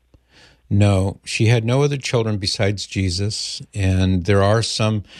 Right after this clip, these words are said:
who are called the brothers of the Lord, like in Matthew thirteen, where we read that James, Joseph, Simon, and Jude are called the brothers of the Lord. But no one in Scripture is ever called the son of Mary.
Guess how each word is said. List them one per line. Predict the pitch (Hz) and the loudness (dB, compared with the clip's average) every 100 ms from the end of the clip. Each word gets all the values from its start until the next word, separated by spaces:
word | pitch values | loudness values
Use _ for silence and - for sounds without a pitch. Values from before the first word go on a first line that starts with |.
| - - - - | -20 -20 -20 2
who | 123 110 | 4 6
are | 101 95 | 4 2
called | - - 127 135 147 120 | -2 -2 2 2 2 -2
the | 104 | -8
brothers | 87 107 120 135 113 107 | -2 0 2 0 -2 -2
of | 90 | -4
the | 101 | -2
Lord, | 92 90 92 95 101 | 0 2 4 2 0
like | - 92 92 98 | -2 -2 -2 -2
in | 92 | 0
Matthew | 92 92 104 95 | 0 0 -2 -4
thirteen, | 101 92 - 113 104 98 92 | -4 -4 -2 2 2 2 2
where | 92 92 87 - | 2 2 -2 -8
we | 117 101 | -6 -2
read | 95 95 90 | 2 2 2
that | 95 90 - - - _ _ | 0 0 -6 -20 -20 _ _
James, | 92 104 101 107 104 - | -4 0 2 2 0 -2
Joseph, | 131 107 98 - 98 - | -4 0 0 -2 -6 -6
Simon, | - 101 101 95 | -2 0 0 0
and | 92 90 | 0 -2
Jude | 87 107 107 98 92 113 - | -2 0 2 2 -2 -6 -8
are | 95 | -6
called | - - 98 92 | -6 -2 0 0
the | |
brothers | 87 101 95 95 87 | -2 0 0 -2 -4
of | 90 - | -6 -6
the | |
Lord. | 90 95 98 90 - - - - _ | -2 0 2 0 -6 -20 -20 -20 _
But | 104 | 0
no | 104 127 | 2 2
one | 143 117 | 2 0
in | 101 | -4
Scripture | - 110 - 101 | -4 -6 -4 -4
is | 98 | -2
ever | 98 | -2
called | 98 - 95 95 98 | -4 -2 -2 -2 -4
the | 92 | -6
son | - - 101 98 | -2 0 0 0
of | 90 | -2
Mary. | 98 95 95 90 | -2 0 0 -2